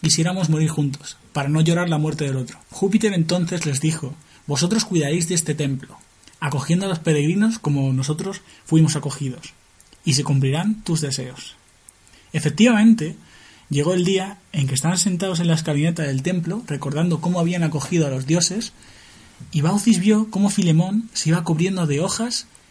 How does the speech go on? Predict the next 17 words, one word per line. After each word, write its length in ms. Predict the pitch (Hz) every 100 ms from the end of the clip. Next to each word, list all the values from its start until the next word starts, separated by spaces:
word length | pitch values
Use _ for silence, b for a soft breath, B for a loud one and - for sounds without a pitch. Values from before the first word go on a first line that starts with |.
| -
y 80 | 139
rápidamente 720 | 165 180 185 196 202 226 226 - - _ _ -
con 180 | 147 143
el 120 | 139
cuerpo 280 | 175 170 180
de 100 | 196
ella 260 | 202 214
ocurrió 440 | 165 135 135 143 180
exactamente 500 | - 170 160 165 156
lo 80 | 139
mismo, 240 | 123 123 -
también 300 | 127 143 160
se 100 | 135
cubrió 260 | 139 135 131
de 80 |
hojas. 360 | 127 - 170 - _ _ - - - -
Baucis 560 | 151 185 165 208 -